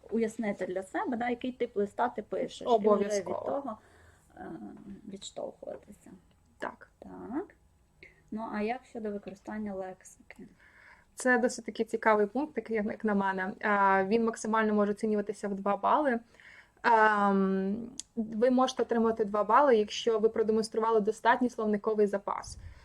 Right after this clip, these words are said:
Speaker 2: І що це означає? Пам'ятаєте, я вам говорила, уникайте тавтології, тобто не говоріть в кожному слові, наприклад, в кожному реченні слово "like", та, намагайтеся замін-, замінювати його синонімами.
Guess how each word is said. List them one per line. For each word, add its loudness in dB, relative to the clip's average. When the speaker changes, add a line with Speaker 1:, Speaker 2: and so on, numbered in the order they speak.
Speaker 2:
І -2
що -2
це 2
означає? 0
Пам'ятаєте, 0
я 0
вам 0
говорила, 2
уникайте -2
тавтології, 0
тобто -10
не 0
говоріть -4
в -20
кожному -2
слові, 0
наприклад, -10
в -8
кожному 4
реченні 2
слово 0
"like", 0
та, -2
намагайтеся -2
замін-, 0
замінювати -2
його -4
синонімами. -4